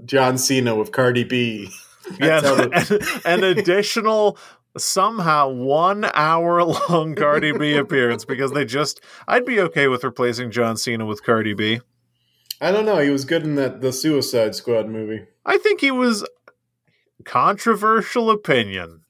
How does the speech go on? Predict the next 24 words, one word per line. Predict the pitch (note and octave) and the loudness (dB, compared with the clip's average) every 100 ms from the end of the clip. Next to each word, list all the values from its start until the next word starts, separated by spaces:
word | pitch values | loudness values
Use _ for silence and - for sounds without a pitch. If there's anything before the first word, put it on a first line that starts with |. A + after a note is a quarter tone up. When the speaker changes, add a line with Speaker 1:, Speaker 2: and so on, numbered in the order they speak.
| _ _ _ - | _ _ _ -6
Speaker 1:
Tell | D3 C#3+ | 0 2
Speaker 2:
I've | A#2 | 2
Speaker 1:
me. | |
Speaker 2:
sa-, | - - | 0 2
I've | C#3 - | 2 0
said | - A#3+ G3+ | 2 0 0
this | A3 - | -4 -4
to | A3 | -2
you | G3+ | 0
in | G3+ | 0
the | G3 | 0
past, | F#3 D3 A#2+ - | 0 0 0 -6
and | C3+ | -6
we've | B2 | -6
kind | - D3 F3 | 0 2 2
of | F#3 | 0
fought | F#3+ E3+ D3+ | 0 2 2
about | B2+ B2 A2+ | 2 4 4
it. | A2+ G#2+ - - _ - | 2 -2 -10 -20 _ -2
I | A#2+ C3 | 0 0
think | D#3 C#3 | -2 -2
John | D3 C#3+ C3+ | -2 -2 -2
Cena | - C3+ B2+ B2 A2+ | -4 -4 0 0 0
is | A#2 G#2+ - | -2 -4 -6